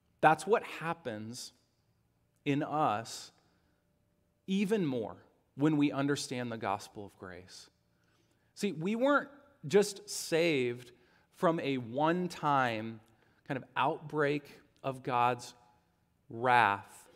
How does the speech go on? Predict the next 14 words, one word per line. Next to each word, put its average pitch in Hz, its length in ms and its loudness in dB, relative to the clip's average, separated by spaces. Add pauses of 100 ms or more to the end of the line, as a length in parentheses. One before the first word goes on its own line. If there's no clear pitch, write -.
against 139 420 -2
a 127 60 -2
very 120 400 -2
specific 123 720 -10
sin. 92 520 -16 (680)
We've 185 400 -4
been 220 200 0
saved 104 600 -2
by 123 200 4
the 120 80 -4
blood 113 360 0
of 170 160 -2
Jesus 120 840 -6 (640)
from 139 320 0